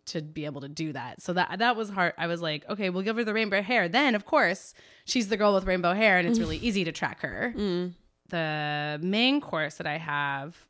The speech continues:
Speaker 1: up here is my very own Italian restaurant.
Speaker 2: <laughs>
Speaker 1: So Britt mentioned Hideo Tanaka. Do you wanna talk about him?
Speaker 2: Yeah, I definitely got strong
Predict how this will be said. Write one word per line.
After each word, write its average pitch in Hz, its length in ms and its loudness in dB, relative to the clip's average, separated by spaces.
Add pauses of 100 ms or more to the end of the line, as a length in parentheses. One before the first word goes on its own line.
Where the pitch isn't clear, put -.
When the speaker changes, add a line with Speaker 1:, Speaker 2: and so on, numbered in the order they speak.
(140)
Speaker 1:
up - 180 -8
here 143 640 -6
is 139 760 -8 (320)
my 180 260 2
very 190 300 4
own 170 180 2
Italian 160 440 0
restaurant. 143 420 -6 (180)
Speaker 2:
<laughs> 320 280 10
Speaker 1:
So 196 500 6 (440)
Britt 208 200 0
mentioned 208 340 -2
Hideo 190 380 0
Tanaka. 196 640 -2 (920)
Do 180 80 -2
you 208 80 6
wanna 208 140 4
talk 208 160 2
about 208 220 2
him? 196 360 -2 (640)
Speaker 2:
Yeah, 185 440 8
I 247 100 8
definitely 466 480 2
got 220 220 2
strong 247 640 6